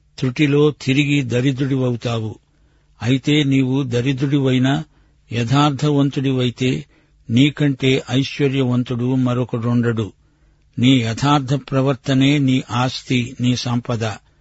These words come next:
ఉపదేశమునంగీకరించే కుమారుడు బుద్ధిగలవాడు. తుంటరుల సహవాసం చేసేవాడు తన తండ్రికి అపకీర్తి తెస్తాడు. కుమారుడు తండ్రికి విధేయుడై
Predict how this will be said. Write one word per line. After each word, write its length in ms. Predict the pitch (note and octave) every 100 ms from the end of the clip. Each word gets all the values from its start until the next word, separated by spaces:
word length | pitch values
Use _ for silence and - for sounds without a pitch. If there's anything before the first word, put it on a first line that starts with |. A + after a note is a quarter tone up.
| _ _ _ _ _ _
ఉపదేశమునంగీకరించే 1800 | A#2 A2+ C#3+ D3+ D#3+ - D3+ C#3+ B2+ C3+ C#3 D3 - C#3 C3+ C3 - C3
కుమారుడు 720 | B2+ - B2 C3+ C3+ A#2 C3
బుద్ధిగలవాడు. 1040 | C3 B2+ A#2 C3 B2+ B2 A#2 A#2 A2+ A#2 G#2+ - _ _ _ _ _ _
తుంటరుల 560 | - C3+ C#3+ D3+ D3+ C#3
సహవాసం 800 | B2 A#2+ A#2 C#3 C#3 C3 C3 C3 -
చేసేవాడు 680 | B2+ - B2 A#2 A#2 A#2 C#3+ -
తన 140 | B2
తండ్రికి 580 | A#2 - C3 C3 B2+ B2
అపకీర్తి 680 | - A2 C#3+ A#2+ C#3 - B2+
తెస్తాడు. 680 | B2+ A2+ - A2 A2 G2 F#2 _ _ _ _ _ _ _
కుమారుడు 640 | - A#2+ C#3 C#3+ C#3 B2+ C#3+ -
తండ్రికి 380 | B2+ C3 C#3+ C#3
విధేయుడై 720 | B2 A2+ C#3 C#3 C3 C#3